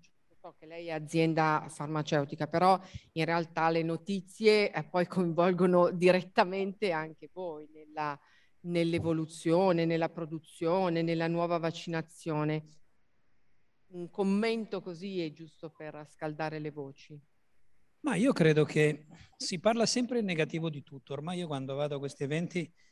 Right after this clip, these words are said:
Speaker 2: mi diverto a, a fare quello che chiamo io polemica all'incontrario, no?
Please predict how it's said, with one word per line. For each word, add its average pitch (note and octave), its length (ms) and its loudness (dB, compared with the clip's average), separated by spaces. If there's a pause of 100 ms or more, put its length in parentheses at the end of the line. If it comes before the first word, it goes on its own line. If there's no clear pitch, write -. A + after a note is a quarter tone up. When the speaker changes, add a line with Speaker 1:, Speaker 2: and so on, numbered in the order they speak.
(160)
Speaker 2:
mi D#3 100 -12
diverto D#3 560 -2
a, C3+ 220 -4
a C#3 320 -12
fare E3+ 220 -6
quello E3 260 -2
che D#3+ 120 -8
chiamo D#3+ 320 -4
io D#3+ 140 -2
polemica D3 500 0
all'incontrario, B2+ 840 -4
no? D3+ 240 -8